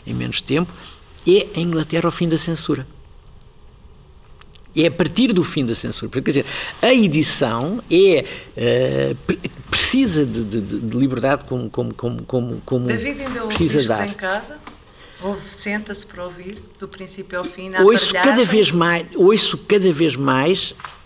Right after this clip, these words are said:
Speaker 1: no computador.
Speaker 2: No computador.
Speaker 1: No computador. Por uma razão, porque, porque, porque fazendo programas de rádio, muitas vezes preciso da, da, da,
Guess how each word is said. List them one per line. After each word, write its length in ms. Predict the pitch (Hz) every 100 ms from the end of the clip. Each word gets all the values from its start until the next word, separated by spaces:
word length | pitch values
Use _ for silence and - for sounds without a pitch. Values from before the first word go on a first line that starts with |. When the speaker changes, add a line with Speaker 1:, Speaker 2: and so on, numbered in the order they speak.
| -
Speaker 1:
no 180 | 175 226
computador. 560 | 220 190 196 170 147 - - - 190
Speaker 2:
No 100 | -
computador. 460 | - 175 - 185
Speaker 1:
No 80 | 185
computador. 500 | 175 180 170 151 123 - -
Por 80 | -
uma 120 | 247 233
razão, 280 | 185 147
porque, 220 | 127 - 202
porque, 240 | - 180
porque 160 | - 170
fazendo 280 | 202 185 185 -
programas 380 | 165 170 185 139
de 40 | 123
rádio, 380 | 131 113 151 160 - - - - - -
muitas 260 | 147 175 151
vezes 180 | 175 -
preciso 600 | - - 185 165 180 -
da, 360 | 131 147 147 139
da, 300 | 127 139 135
da, 300 | 127 131